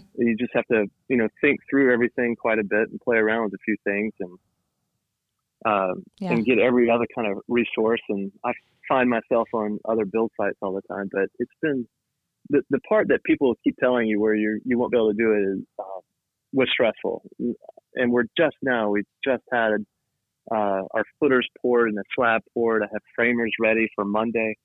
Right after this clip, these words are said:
Speaker 1: And so a lot of the activity of it is actually happening right now, which,
Speaker 2: Mm.
Speaker 1: uh, kind of changes the entire experience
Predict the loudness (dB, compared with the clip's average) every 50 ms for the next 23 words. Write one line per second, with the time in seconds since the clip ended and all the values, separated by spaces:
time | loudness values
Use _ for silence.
0 | _ _ _ _ _ -10 -10 -6 0 2 2 4 4 4 2 2 2 2 2 0
1 | 0 -2 -6 -6 -2 -2 -2 -2 -2 -4 -4 -6 -4 -2 -2 -2 -2 -2 -2 -2
2 | -4 -4 -4 -6 -8 -8 -8 -8 -8 -10 -8 -4 -4 -2 -2 -2 -4 -2 -2 -4
3 | -4 -4 -4 -4 -2 -2 -2 -2 -2 -2 -2 -2 -2 -2 -2 -4 -4 -4 0 0
4 | 2 2 2 0 -2 -6 -8 -10 _ _ -16 -8 -6 -4 -4 -2 0 0 0 0
5 | -2 -4 -4 -4 -4 -4 -2 -2 0 0 0 -2 -4 -6 -4 -2 -2 -2 -2 -4
6 | -6